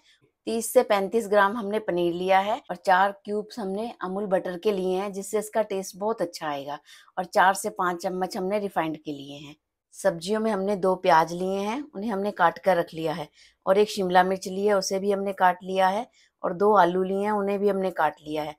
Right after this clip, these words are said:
और हमने एक कटोरी मटर की ली है। मसालों में हमने लिया है, नमक लिया है,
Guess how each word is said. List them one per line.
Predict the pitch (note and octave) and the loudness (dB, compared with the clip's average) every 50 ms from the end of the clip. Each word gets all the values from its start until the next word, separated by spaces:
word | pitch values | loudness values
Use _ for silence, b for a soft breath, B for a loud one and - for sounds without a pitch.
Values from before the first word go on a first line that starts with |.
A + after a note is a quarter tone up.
| b b b b b b - | b b b b b b 0
और | F3+ F#3+ | 0 2
हमने | G3 F#3 F#3+ G3 G#3 G3+ | 2 2 0 0 0 2
एक | - G3 G3 - - | 0 0 0 -2 -4
कटोरी | G3 F#3+ F#3+ F#3+ G3 A3+ A#3+ B3+ - - | -4 -2 0 0 0 0 -2 -4 -4 -4
मटर | F3 F3+ F3+ F#3 F#3 F#3 | -4 -4 -2 -4 -6 -6
की | F3+ F#3 E3+ | -6 -6 -6
ली | D3+ D3+ D3 C#3+ | -6 -6 -6 -8
है। | D3 C#3+ D3 _ _ _ _ _ _ _ _ _ _ _ - | -10 -14 -16 _ _ _ _ _ _ _ _ _ _ _ -10
मसालों | F#3 F#3 - G3+ F#3 F#3 F#3+ G3 G3+ | -10 0 4 4 6 6 6 2 2
में | G#3+ G#3+ | 2 0
हमने | G3+ G3+ G3+ G#3 G3+ | 0 0 0 -2 -2
लिया | G3 F#3+ G3 G3 F#3+ F#3+ | -2 0 4 6 6 6
है, | G3 G3+ A3 B3 | 6 4 0 0
नमक | C4 G3 F3+ F3 F3+ F#3 F3+ F#3+ | 0 -2 0 0 0 -2 -2 -2
लिया | F#3+ G3 G3+ G#3 G#3 | 0 4 4 6 6
है, | G#3+ A3+ C4+ - | 6 4 2 0